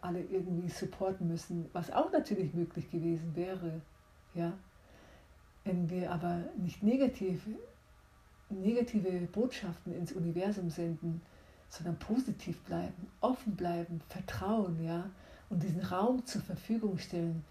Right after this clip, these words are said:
dann entsteht Magie, dann besteht was, dann entsteht etwas Besonderes, etwas ganz Neues, so wie es mir widerfahren ist.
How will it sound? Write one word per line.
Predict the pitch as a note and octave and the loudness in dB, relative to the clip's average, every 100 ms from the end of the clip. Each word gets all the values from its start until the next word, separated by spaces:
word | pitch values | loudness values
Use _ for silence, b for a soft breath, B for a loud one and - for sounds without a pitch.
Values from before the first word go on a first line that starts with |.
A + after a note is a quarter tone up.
| B B B - | B B B -4
dann | G3+ G3+ | 2 6
entsteht | A3+ G3+ - F#3+ | 6 4 -2 -4
Magie, | F3+ F3 F3+ E3+ E3+ B B B B | -2 -4 0 0 0 B B B B
dann | G3 G3 | 0 2
besteht | A#3 - - F#3+ | 2 0 0 -2
was, | F#3 - - | -4 -6 -4
dann | F#3+ G3+ | 0 2
entsteht | G#3+ - G#3 | 2 2 0
etwas | G3 F#3 F3 | 0 -4 -6
Besonderes, | - E3 F#3 F#3 G#3 F#3 E3 | -6 -4 -2 0 0 -2 -4
etwas | F3 - E3+ | -6 -6 -8
ganz | - F3 - | -4 -6 -4
Neues, | F3 F3 E3+ E3 - - | -2 0 0 -2 -6 -10
so | F3+ F3 | -6 -4
wie | F#3 F3+ | -2 -4
es | - | -2
mir | F3 F3+ | -2 -2
widerfahren | F3+ F3 - E3+ E3+ E3 | -2 -4 -4 -2 0 0
ist. | E3 | -4